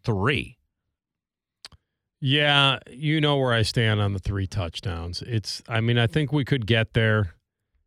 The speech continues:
Speaker 2: It's, it's one of those things where if you can just get a little bit lucky, he's, he, but the problem is he's only done it once.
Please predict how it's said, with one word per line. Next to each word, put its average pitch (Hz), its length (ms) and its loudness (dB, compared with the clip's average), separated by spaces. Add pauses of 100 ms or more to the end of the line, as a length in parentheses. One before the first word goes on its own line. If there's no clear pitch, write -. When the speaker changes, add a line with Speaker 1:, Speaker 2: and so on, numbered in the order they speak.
(320)
Speaker 2:
It's, - 560 -4
it's 113 220 -10
one 123 180 2
of 127 60 2
those 120 180 2
things 117 340 2
where 107 300 2
if 101 140 -4
you 104 80 -2
can 101 120 0
just 107 240 -2
get 113 160 0
a 104 60 2
little 110 220 2
bit 117 160 0
lucky, 107 600 2
he's, 95 440 -4
he, 123 200 -8
but 104 320 -2
the 104 160 -4
problem 120 460 0
is 104 160 2
he's 92 160 0
only 113 240 2
done 107 160 2
it 101 80 -2
once. 82 460 -8